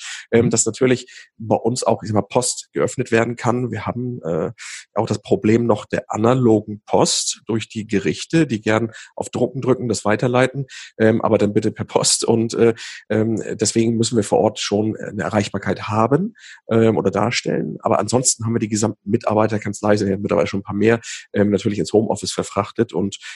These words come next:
Speaker 1: die arbeiten schon seit ein paar Wochen sozusagen von zu Hause aus. Und wir tauschen einmal so das Team in der Kanzlei dann durch. Genau.
Speaker 2: Ja, ähm, ja, schön, dass das alles so gut geklappt hat. Du hast, äh, eingangs so kurz erwähnt, ihr habt momentan viel zu tun. Da gibt's ja aktuell das, äh, ein Thema, das momentan die Branche sehr stark umtreibt, und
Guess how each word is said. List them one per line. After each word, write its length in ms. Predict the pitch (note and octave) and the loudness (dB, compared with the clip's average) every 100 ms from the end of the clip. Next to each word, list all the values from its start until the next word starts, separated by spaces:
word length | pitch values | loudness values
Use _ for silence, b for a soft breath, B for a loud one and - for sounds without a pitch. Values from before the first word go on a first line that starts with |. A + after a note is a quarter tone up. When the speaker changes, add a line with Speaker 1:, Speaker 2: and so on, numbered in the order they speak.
| B | B
Speaker 1:
die 80 | B1 | 0
arbeiten 320 | C#2 G#2 - | 4 4 2
schon 120 | - | -2
seit 140 | G#2+ G2+ | 0 0
ein 140 | - | -2
paar 180 | - F#2+ | -2 0
Wochen 280 | G2+ A2+ A#2 | 2 0 -2
sozusagen 480 | A#2+ - A2 G#2 G#2 | -2 -6 -4 -4 -4
von 140 | F#2 | -8
zu 140 | - | -4
Hause 240 | F#2+ A2 B2 | 0 2 2
aus. 220 | C#3+ C#3 B B - | 0 -2 B B -8
Und 60 | |
wir 60 | - | -4
tauschen 380 | - A2+ A#2 G#2+ | 2 2 2 -2
einmal 220 | G#2 G#2+ | 2 2
so 100 | G#2+ | 2
das 140 | G#2 | 0
Team 220 | - A#2 | -2 -4
in 60 | G#2+ | -4
der 80 | G#2 | -4
Kanzlei 580 | - G2+ - F#2+ G2 G2 _ | -4 -6 -2 0 0 -4 _
dann 160 | - F2 | -6 -6
durch. 360 | F2 E2+ - - | -6 -8 -10 -10
Genau. 280 | - - - _ _ _ _ B B B | -6 -6 -6 _ _ _ _ B B B
Speaker 2:
Ja, 440 | B2+ G#3 G2+ G#2+ | 0 2 2 -2
ähm, 260 | - C#3 C#3 | 2 4 6
ja, 160 | E3 D#3 | 4 4
schön, 160 | A3 | 2
dass 140 | E3+ D3+ | 2 0
das 120 | D3 | 0
alles 200 | D#3+ D#3 | 2 2
so 100 | D3+ | 0
gut 220 | D3+ E3 | -2 -2
geklappt 400 | C3 - E3+ - | -6 -2 -4 0
hat. 80 | G3 | 0
Du 100 | D3+ | 2
hast, 240 | D#3+ - | 2 -2
äh, 300 | D#3 D3+ D3+ - | -2 0 2 2
eingangs 380 | D#3+ G3+ F#3 | 2 2 0
so 120 | - C#3+ | -4 -2
kurz 200 | G#3+ - | -2 0
erwähnt, 380 | D3+ C#3 F#3 | 0 2 0
ihr 100 | D3 | 2
habt 180 | C#3 D3 | 0 0
momentan 480 | D3 C#3+ C3 C#3 C#3+ | 0 2 2 2 0
viel 360 | - - F#3+ F#3+ | -2 0 2 2
zu 160 | - | -4
tun. 540 | D3 F#3 G3 A2+ E3 - | -2 2 4 4 2 0
Da 120 | B2 | -2
gibt's 240 | C3 - | -2 -2
ja 120 | D3 | 0
aktuell 380 | B2+ - - C#3 | 0 0 0 0
das, 400 | C#3 - - - | 0 -2 -6 -8
äh, 280 | - - G2 | -8 -12 -10
ein 320 | - C3+ E3 | -2 2 2
Thema, 340 | - D3+ E3 C#3 | 2 2 4 4
das 160 | C3 | 2
momentan 440 | C3+ B2 B2+ B2+ C#3+ | 2 2 2 0 0
die 80 | |
Branche 320 | A#2 A#2 C3+ B2 | 0 0 0 2
sehr 120 | B2 | 0
stark 260 | - A2 | 0 -4
umtreibt, 600 | B2+ D#3 E3 - B2+ B2+ | 0 0 0 2 2 2
und 160 | A#2 A2+ | -2 -4